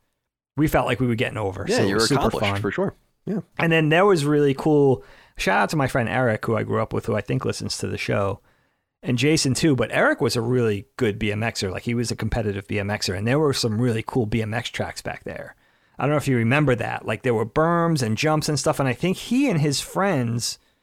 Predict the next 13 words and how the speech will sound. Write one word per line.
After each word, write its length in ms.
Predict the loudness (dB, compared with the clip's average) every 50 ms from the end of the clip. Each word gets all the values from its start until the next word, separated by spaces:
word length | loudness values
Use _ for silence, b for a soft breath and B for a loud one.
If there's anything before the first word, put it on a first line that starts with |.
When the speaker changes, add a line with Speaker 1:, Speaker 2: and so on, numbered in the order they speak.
| _ _ _ _ _ -8
Speaker 1:
if 200 | -6 -4 -2 -2
not 200 | -2 -2 -2 -2
the 80 | -4
slightly 500 | -4 -4 -2 -2 -2 0 0 0 -2 -2
older 340 | 0 0 0 0 2 0 0
generation 500 | 0 0 0 0 0 -2 -2 -2 -4 -4
at 60 | -4
that 120 | -6 -6 -4
time, 320 | -4 -2 -2 0 0 2
made 220 | 2 2 4 4
all 160 | 2 2 0 0
that 200 | -4 -6 -6 -8
stuff. 380 | -8 -8 -10 -10 -12 -16 -20